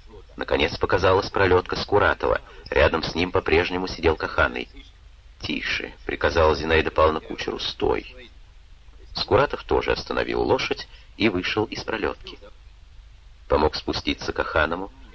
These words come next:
и подвел его к калитке в красивом высоком заборе из кованых прутьев. Открыл калитку и повел вглубь заросшего сада к аккуратному одноэтажному домику из красного кирпича. «Езжай, братец!»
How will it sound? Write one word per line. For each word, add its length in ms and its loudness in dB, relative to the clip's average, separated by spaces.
и 80 -4
подвел 400 4
его 180 2
к 100 -10
калитке 420 2
в 60 -10
красивом 520 -2
высоком 420 0
заборе 420 2
из 180 -8
кованых 380 0
прутьев. 500 -6
Открыл 480 4
калитку 580 2
и 160 0
повел 420 6
вглубь 400 2
заросшего 580 4
сада 420 2
к 120 -8
аккуратному 680 0
одноэтажному 800 0
домику 420 0
из 200 -8
красного 460 -2
кирпича. 540 -6
«Езжай, 380 4
братец!» 540 -4